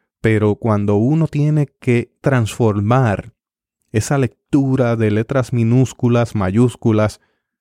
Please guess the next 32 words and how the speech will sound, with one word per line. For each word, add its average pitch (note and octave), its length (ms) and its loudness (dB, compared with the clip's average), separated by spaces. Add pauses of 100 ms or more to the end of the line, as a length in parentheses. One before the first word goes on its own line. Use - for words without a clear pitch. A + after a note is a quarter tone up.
(120)
aparte G#2+ 500 -2
de B2 80 2
lo A#2+ 100 0
que G#2+ 80 -4
son A2+ 260 0
nombres A#2 380 0
propios A2 540 -2
o A#2+ 160 0
aparte A#2 420 0
de D3+ 100 2
lo C#3+ 120 0
que - 100 -4
son C#3 440 -2 (520)
siglas F#2+ 760 -2
de G#2+ 280 0
algo, G#2 540 0 (180)
eso A#2+ 540 0 (200)
hace C#3+ 280 0
una C3+ 400 0
interrupción D3+ 920 0
de D3+ 80 0
la G2+ 140 0
lectura. F2 540 -8 (1300)
En A#2+ 120 0
cuarto A3 320 0
lugar, F3 500 2 (140)
habíamos B2+ 440 0
mencionado C3 640 2
de A#2 140 2
respetar G#2+ 640 0
el A#2+ 180 0
tiempo F2+ 720 -4